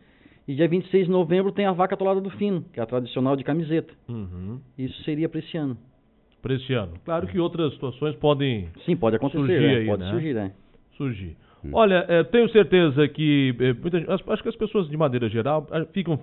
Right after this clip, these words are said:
Speaker 2: é, é, é, felizes com isso, de ver a, a, o clube voltando com as suas atividades, voltando a ter vida, né? Um trabalho que vocês estão desenvolvendo. É importante pra cidade,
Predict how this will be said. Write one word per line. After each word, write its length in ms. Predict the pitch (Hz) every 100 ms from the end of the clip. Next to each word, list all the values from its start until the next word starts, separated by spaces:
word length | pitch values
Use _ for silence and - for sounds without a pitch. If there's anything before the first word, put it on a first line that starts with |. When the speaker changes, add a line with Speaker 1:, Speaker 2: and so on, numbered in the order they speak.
| -
Speaker 2:
é, 40 | 131
é, 500 | 113 113 113 101 110
é, 20 | -
felizes 480 | 190 147 139 110
com 180 | - 143
isso, 220 | 156 170
de 100 | 175
ver 360 | 117 135 139 117
a, 300 | - 104 92 -
a, 240 | 98 92 90
o 80 | 123
clube 260 | 143 135 117
voltando 420 | 110 98 139 123
com 120 | 123
as 80 | 107 101
suas 180 | 127 110
atividades, 760 | 101 95 90 135 143 123 107 95 _ _ _ _
voltando 360 | - 139 185 160
a 40 |
ter 160 | 147 139
vida, 480 | 101 175 190 127 117
né? 280 | 160 175 120
Um 200 | 120 120
trabalho 420 | 139 123 131 131
que 60 | 131
vocês 240 | 123 127
estão 180 | 113 127
desenvolvendo. 580 | 113 117 107 92 147 143 - - -
É 80 |
importante 520 | 208 180 175 170 165 -
pra 160 | 151
cidade, 600 | 139 123 147 165 143 135